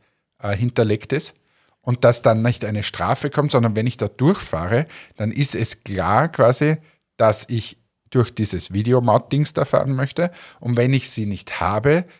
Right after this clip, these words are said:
dann sollen sie sie gefälligst einrichten, während ich da durchfahre. Und wenn's erneuert werden muss, dann soll sie es erneuern. Und im Parkhaus, wenn ich da reinfahre, dann muss klar sein, okay, mit dem Kennzeichen ist diese Kreditkarte hinterlegt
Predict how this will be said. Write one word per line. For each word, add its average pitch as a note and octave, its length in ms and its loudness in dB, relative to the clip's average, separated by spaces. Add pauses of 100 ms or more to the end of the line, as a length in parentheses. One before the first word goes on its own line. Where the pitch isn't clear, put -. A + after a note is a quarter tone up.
dann A#2 140 -6
sollen B2 180 2
sie B2+ 140 -4
sie C3 280 -4
gefälligst B2 520 -4
einrichten, G2+ 720 -2
während G2 320 -2
ich G2 100 -8
da G#2+ 100 -6
durchfahre. - 460 -8 (320)
Und A2+ 140 -16
wenn's A#2 340 -2 (120)
erneuert B2 520 4
werden D3 220 2
muss, D3+ 160 -2
dann D3 100 -6
soll C3+ 160 0
sie B2 80 -4
es B2 80 -2
erneuern. F#2+ 480 -2 (240)
Und A2+ 160 -2
im G#2 160 -2
Parkhaus, B2+ 540 2
wenn A#2 100 0
ich A2 80 -2
da A2 140 0
reinfahre, B2+ 580 2
dann C#3 140 -2
muss B2 180 -2
klar F#2+ 280 -2
sein, D3+ 180 -4
okay, B2 320 -2
mit C3+ 240 -4
dem G#2+ 160 -2
Kennzeichen A2+ 480 -2
ist - 160 -6
diese A2+ 160 -6
Kreditkarte A2+ 600 -4
hinterlegt C#3 440 -6